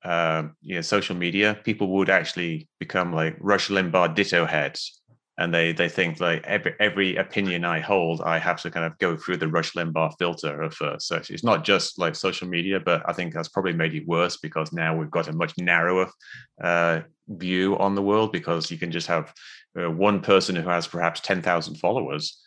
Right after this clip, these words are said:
and those ten thousand followers become, like, uh, his, his acolytes who,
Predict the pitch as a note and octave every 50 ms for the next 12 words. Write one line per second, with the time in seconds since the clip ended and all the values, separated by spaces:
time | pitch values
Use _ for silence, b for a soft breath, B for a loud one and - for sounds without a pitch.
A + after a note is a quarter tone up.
0 | b b _ _ - F2 E2+ F2+ F#2+ F#2+ - - G2 F#2+ E2 F2+ F2 E2 D#2+ E2
1 | D#2+ F2+ F#2+ G2+ F#2+ E2 D#2 D#2+ D#2+ D#2 - - - - _ _ _ _ _ _
2 | F2+ E2 - - F#2+ F2+ F2 F2 F2 E2+ E2+ E2+ E2+ D#2+ D#2+ - - - E2+ E2+
3 | E2 E2 E2 D#2 F2 E2+ D#2 - F#2+ F2+ G#2 G#2+ - G#2 F2 D2 D2 D2+ D2+ -
4 | - - F2 E2+ E2+ D#2+ D#2+ D#2+ D#2+ D#2 D#2